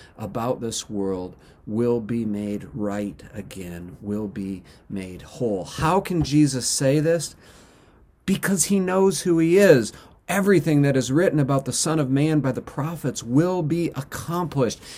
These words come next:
He knows that he is going to be delivered over to the Gentiles. He knows that he will be mocked, shamefully treated, and sp-,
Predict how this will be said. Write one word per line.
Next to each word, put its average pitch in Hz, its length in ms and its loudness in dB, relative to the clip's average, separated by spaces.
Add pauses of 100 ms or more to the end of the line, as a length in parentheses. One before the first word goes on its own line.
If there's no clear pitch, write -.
(120)
He 196 520 4
knows 147 840 4 (340)
that 135 200 2
he 170 180 2
is 143 160 2
going 156 540 4
to - 120 -8
be 117 360 0
delivered 131 560 0
over 135 360 2
to - 160 -6
the 107 140 -6
Gentiles. 110 800 -4
He 151 180 4
knows 147 800 4 (320)
that 123 180 2
he 139 100 4
will 139 160 6
be 127 140 2
mocked, 120 480 0
shamefully 127 640 0
treated, 120 460 -2
and 110 180 -4
sp-, - 240 -4